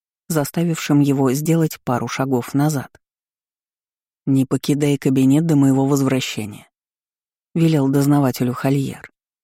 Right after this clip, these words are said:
«Олеся, будь добра, не усложняй больше жизнь моим сотрудникам стиранием памяти о себе и попытками побега. Я ведь внятно объяснил, что бежать тебе некуда». «Да, вы объяснили это достаточно ясно», —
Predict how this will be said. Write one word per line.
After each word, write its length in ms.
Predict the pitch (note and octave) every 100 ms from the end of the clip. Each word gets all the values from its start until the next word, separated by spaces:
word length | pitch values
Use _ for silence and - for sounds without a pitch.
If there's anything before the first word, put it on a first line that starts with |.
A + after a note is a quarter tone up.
| _ _ _
«Олеся, 360 | C3 C#3 B2+ B2
будь 240 | D3 E3+
добра, 340 | D3+ B2+ B2 A#2
не 120 | C#3+
усложняй 440 | D#3+ F#3 F3+ F#3+
больше 340 | E3 C3+ - C#3
жизнь 280 | D3 E3+ D3
моим 280 | C3 C3+
сотрудникам 680 | C3+ B2+ - B2 A#2 B2 B2+
стиранием 540 | - D#3 D3+ C3+ B2 B2
памяти 400 | D3 C3 A#2+ B2
о 80 |
себе 300 | B2+ E3+ F#3+
и 40 | D#3+
попытками 640 | - B2 D#3 - C#3+ C3+
побега. 520 | - C#3 C3 G#2+ - _ _ _ _ _ _ _ _ _
Я 140 | B2+ B2
ведь 180 | A#2+ D3
внятно 520 | D#3 F#3 F#3+ C3+ B2+
объяснил, 440 | B2 B2 - A#2
что 200 | - -
бежать 320 | D3+ D#3+ B2+
тебе 200 | - C3
некуда». 440 | D3 B2 - A#2 - _ _ _ _ _ _ _ _ _ _ _ -
«Да, 300 | G3 G#3 A#3
вы 120 | G#3
объяснили 460 | E3 D#3 - F3+ F3+
это 160 | -
достаточно 640 | D#3+ D3 - D3 D#3 - D#3+
ясно», — 560 | D#3 C#3+ B2 - -